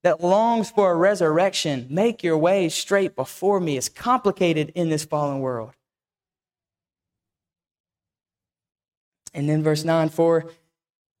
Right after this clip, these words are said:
he says, "For there's no truth in their mouth. Their inmost self is destruction. Their throat is an open grave, and they flatter with their tongue." That's the verse that Paul quotes in Romans three and verse thirteen.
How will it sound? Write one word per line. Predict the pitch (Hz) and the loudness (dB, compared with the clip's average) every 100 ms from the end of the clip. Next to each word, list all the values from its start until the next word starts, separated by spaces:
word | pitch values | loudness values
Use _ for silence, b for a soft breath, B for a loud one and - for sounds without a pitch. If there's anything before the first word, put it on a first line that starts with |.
| - | -4
he | 165 | -2
says, | 180 180 180 | 2 0 2
"For | 170 | 2
there's | 175 220 | 2 2
no | 240 202 | 2 2
truth | - - 185 180 185 | -2 0 2 2 0
in | 165 | 0
their | 160 151 | 2 2
mouth. | 143 139 180 - _ _ _ _ _ _ _ _ _ _ _ _ _ _ _ _ _ _ | 0 -2 -4 -10 _ _ _ _ _ _ _ _ _ _ _ _ _ _ _ _ _ _
Their | - 196 | 0 0
inmost | - 226 214 208 196 - | 2 2 4 2 2 -2
self | - 202 208 208 | -2 0 0 0
is | - 170 | -2 -2
destruction. | 151 151 - - 160 - 202 | 0 -2 -2 0 -2 0 0
Their | 190 156 | 2 0
throat | - 185 196 208 - | -2 0 2 2 0
is | 170 | 0
an | 165 160 | 0 0
open | 180 175 165 143 | 0 0 -2 0
grave, | 151 165 196 170 | 0 2 2 0
and | 165 | 0
they | 151 | 0
flatter | 143 - 175 175 180 | -2 -4 0 2 2
with | 180 170 - | 2 0 0
their | 170 | -4
tongue." | 156 - 143 135 131 _ _ _ _ _ _ _ - | -4 -6 -6 -6 -8 _ _ _ _ _ _ _ -4
That's | 170 - | -4 -2
the | 165 | -2
verse | 156 156 151 | 0 0 0
that | 160 - | -2 0
Paul | 165 151 151 | 0 0 2
quotes | 175 175 175 - _ _ _ _ | 0 0 -4 -10 _ _ _ _
in | - 151 151 - - | -8 -6 -6 -10 -4
Romans | 160 160 151 151 | 0 0 -2 -4
three | 160 160 156 | -2 0 0
and | 147 | 0
verse | 151 - | -2 -2
thirteen. | 156 156 - 151 143 | -4 -4 -6 -6 -6